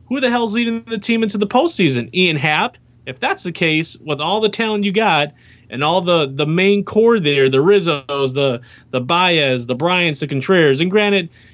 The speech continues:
you know, it's not, it's not a perfect season this year. Injuries play a factor and all that and whatnot.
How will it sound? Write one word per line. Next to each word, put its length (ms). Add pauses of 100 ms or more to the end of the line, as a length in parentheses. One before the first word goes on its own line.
you 80
know, 140
it's 200
not, 140
it's 100
not 100
a 40
perfect 300
season 240
this 140
year. 300
Injuries 420
play 200
a 20
factor 380
and 120
all 140
that 200
and 120
whatnot. 440